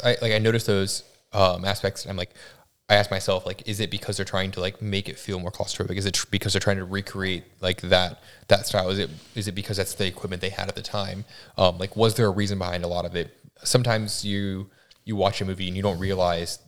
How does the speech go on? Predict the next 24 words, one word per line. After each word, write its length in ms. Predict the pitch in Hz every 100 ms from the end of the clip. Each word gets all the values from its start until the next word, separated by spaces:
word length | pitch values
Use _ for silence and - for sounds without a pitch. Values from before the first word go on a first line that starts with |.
| _ _ -
that 100 | 95
you 320 | 95 104 107
were 500 | 98 92 90 85 - -
feeling 480 | - 117 107 95
this, 180 | 87 -
like, 120 | 90
feeling 220 | - 104 80
of 80 | -
claustrophobia, 680 | 92 - 92 90 80 78 76
or 260 | 104 95 92
you 120 | 92
were 80 | 90
feeling 240 | - 113
this 100 | 90
feeling 300 | - 95 92
of, 220 | - 90 87
like, 180 | 85 - - - - _ _
feeling, 260 | - 110 95
like, 140 | 90
small, 300 | - 104 90
minuscule 400 | 92 92 - 82
be-, 200 | 95 110 - - - -
because 500 | 107 - 104 101 -
of 400 | 101 92 85